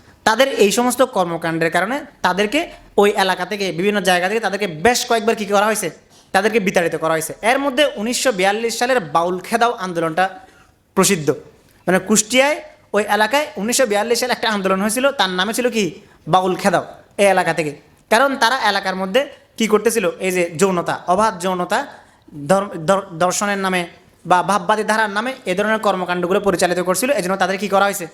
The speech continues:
তাদেরকে এখান থেকে বিতাড়িত করা হয়েছে। এখন যেহেতু লালনের এই বিকৃত কর্মকাণ্ডকে বা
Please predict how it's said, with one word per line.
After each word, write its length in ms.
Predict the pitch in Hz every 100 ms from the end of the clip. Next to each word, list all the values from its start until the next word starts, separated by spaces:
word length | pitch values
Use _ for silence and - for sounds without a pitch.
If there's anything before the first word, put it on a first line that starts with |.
| _ _
তাদেরকে 280 | - 180 196
এখান 140 | 185 185
থেকে 120 | 180
বিতাড়িত 320 | 175 170 156
করা 180 | 147 143
হয়েছে। 220 | 123 - _ _ _ _ _ _ _ _ -
এখন 360 | 208 262 302 247 - - - - - - - - - -
যেহেতু 400 | 175 214 269 -
লালনের 360 | 294 240 208 214 -
এই 140 | 208
বিকৃত 360 | 190 202 208 202
কর্মকাণ্ডকে 760 | 202 185 175 175 175 165 180 170 - _ -
বা 120 | 180